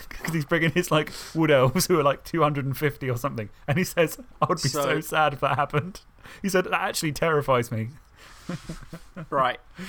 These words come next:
Speaker 2: What are the odds of you winning at least one game at the World Cup with halflings?
Speaker 1: Um, uh,
Speaker 2: I mean, I
Speaker 1: average
Speaker 2: think,
Speaker 1: to
Speaker 2: uh,
Speaker 1: bet
Speaker 2: we can
Speaker 1: low.
Speaker 2: pro-, I think you can assume that most coaches are gonna win at least one game at the World Cup,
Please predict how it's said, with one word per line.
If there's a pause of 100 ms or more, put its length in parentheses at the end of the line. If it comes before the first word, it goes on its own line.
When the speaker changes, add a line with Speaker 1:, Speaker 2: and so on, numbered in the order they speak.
(280)
Speaker 2:
What
are
the
odds
of
you
winning
at
least
one
game
at
the
World
Cup
with
halflings? (580)
Speaker 1:
Um, (260)
uh, (340)
Speaker 2:
I
mean,
I
Speaker 1:
average
Speaker 2:
think,
Speaker 1:
to
Speaker 2:
uh,
Speaker 1:
bet
Speaker 2:
we
can
Speaker 1:
low.
Speaker 2:
pro-, (880)
I
think
you
can
assume
that
most
coaches
are
gonna
win
at
least
one
game
at
the
World
Cup,